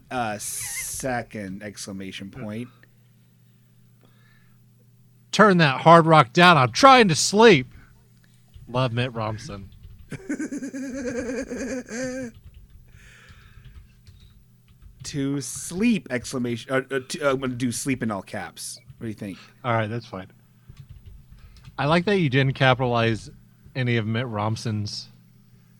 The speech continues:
Speaker 2: name, like, in his profile.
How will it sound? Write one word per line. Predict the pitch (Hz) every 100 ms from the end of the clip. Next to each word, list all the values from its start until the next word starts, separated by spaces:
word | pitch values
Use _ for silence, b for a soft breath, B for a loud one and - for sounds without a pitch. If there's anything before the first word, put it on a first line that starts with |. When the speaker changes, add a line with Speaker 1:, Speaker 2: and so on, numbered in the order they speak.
| _ _
Speaker 2:
name, | 123 113 110 104 113
like, | 117 101 - - - _ - - _ _ - - - _ _ _ _ -
in | 107
his | 101 95
profile. | - 104 101 95 92 98